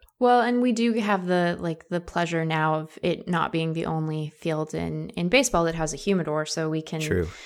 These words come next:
Speaker 1: uh, we can get a little bit of cross comparison there where I think we were lacking it before that. But yeah, it's, it's an odd place. It is a beautiful ballpark.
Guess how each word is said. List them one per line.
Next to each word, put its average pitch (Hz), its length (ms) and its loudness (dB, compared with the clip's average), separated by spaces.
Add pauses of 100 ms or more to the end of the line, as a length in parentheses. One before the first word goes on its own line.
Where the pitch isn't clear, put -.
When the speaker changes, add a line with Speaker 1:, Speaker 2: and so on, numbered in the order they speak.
(140)
Speaker 1:
uh, 160 340 0
we 180 80 4
can 175 160 -4
get 165 140 2
a 160 60 2
little 156 280 2
bit 151 220 -2
of 165 220 -2
cross 156 260 -4
comparison 160 520 -2
there 151 160 -2
where 156 140 0
I 156 60 -2
think 160 180 -6
we 160 100 -2
were 160 100 0
lacking 156 400 -4
it 156 200 -8
before 156 320 -2
that. 151 200 -2
But 156 200 -2
yeah, 160 260 2
it's, - 420 0 (460)
it's 226 200 2
an 247 100 4
odd 165 240 8
place. 180 240 2
It 208 80 4
is 294 120 6
a 254 40 2
beautiful 170 400 4
ballpark. 175 600 4